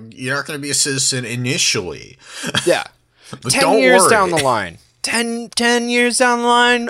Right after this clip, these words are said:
Speaker 2: you can vote. And by then, yeah, you know, you're gonna be real happy that you're in America. It's gonna be great. Uh,
Speaker 1: Y-, y-, you know
Speaker 2: some
Speaker 1: why
Speaker 2: might even say
Speaker 1: immigrants
Speaker 2: it's gonna
Speaker 1: are
Speaker 2: be
Speaker 1: left-leaning?
Speaker 2: tremendous.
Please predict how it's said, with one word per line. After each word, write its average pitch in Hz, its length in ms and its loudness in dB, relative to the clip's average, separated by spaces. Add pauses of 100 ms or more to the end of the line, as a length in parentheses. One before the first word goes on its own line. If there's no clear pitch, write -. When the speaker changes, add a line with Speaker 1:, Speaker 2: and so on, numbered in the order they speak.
(160)
Speaker 2:
you 359 100 2
can 247 140 -12
vote. 151 440 4 (360)
And 226 140 0
by 240 180 4
then, 277 340 2
yeah, 220 400 2
you 135 180 -2
know, 226 140 2
you're 240 160 -4
gonna 285 120 -4
be 254 100 -6
real 226 240 -2
happy 240 360 2
that 196 200 2
you're 196 180 0
in 202 80 -2
America. 175 640 2 (220)
It's - 160 -4
gonna 233 180 4
be 226 120 0
great. 202 440 4 (580)
Uh, - 0 -
Speaker 1:
Y-, 170 460 4
y-, 156 60 2
you 160 120 2
know 185 80 2
Speaker 2:
some 202 140 4
Speaker 1:
why - 40 2 (100)
Speaker 2:
might - 40 2
even 226 220 2
say 202 300 4
Speaker 1:
immigrants 131 100 4
Speaker 2:
it's - 120 4
gonna - 120 2
Speaker 1:
are - 20 6
Speaker 2:
be 98 60 4
Speaker 1:
left-leaning? 170 520 4
Speaker 2:
tremendous. 180 420 2